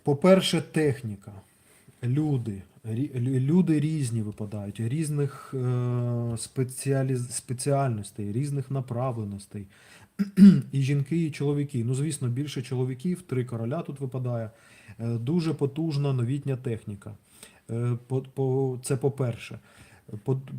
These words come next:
по-друге, користуються зараз американці технікою, та, яка, ем, не зо-, ну, тобто поряд з ними в по-, постійному використанні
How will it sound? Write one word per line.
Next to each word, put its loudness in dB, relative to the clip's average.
по-друге, 2
користуються 2
зараз 2
американці -2
технікою, 0
та, 0
яка, -2
ем, -2
не 2
зо-, -2
ну, 0
тобто -4
поряд 4
з -6
ними 4
в -6
по-, -2
постійному -2
використанні -4